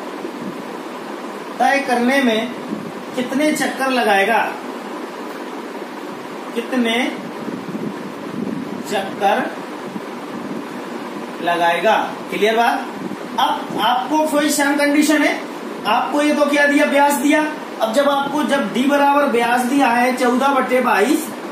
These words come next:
तो आप क्या करोगे? इसका त्रिज्या निकाल लोगे। आर बराबर क्या होता है? डी by टू, यानी डी का वैल्यू कितना है? चौदह बटे बाईस,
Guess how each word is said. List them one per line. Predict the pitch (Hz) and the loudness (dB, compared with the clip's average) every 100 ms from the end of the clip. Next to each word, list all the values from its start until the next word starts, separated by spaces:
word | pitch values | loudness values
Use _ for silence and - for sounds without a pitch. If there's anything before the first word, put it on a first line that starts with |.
| - - | -10 -2
तो | 208 | 0
आप | 233 220 | 0 0
क्या | 277 277 | 0 2
करोगे? | 285 285 294 233 - - - - | 2 4 4 0 -2 -6 -6 -6
इसका | - 247 247 - - - | -2 2 2 0 -2 -2
त्रिज्या | 240 202 277 | 0 2 2
निकाल | 277 277 285 | 4 6 6
लोगे। | 302 311 320 320 - | 6 4 2 0 -2
आर | 202 247 262 | 0 2 2
बराबर | 277 277 277 | 4 4 4
क्या | 285 | 4
होता | 285 269 | 4 2
है? | 202 | 2
डी | 240 | 2
by | 254 269 302 | 4 4 4
टू, | 330 330 - - | 4 2 -2 -6
यानी | 226 254 | 0 2
डी | 202 247 | 2 2
का | 269 | 2
वैल्यू | 269 269 277 | 2 2 2
कितना | 285 285 | 2 4
है? | 277 220 - | 4 2 2
चौदह | 220 254 277 | 4 4 4
बटे | 262 285 | 4 2
बाईस, | 285 302 277 | 4 2 2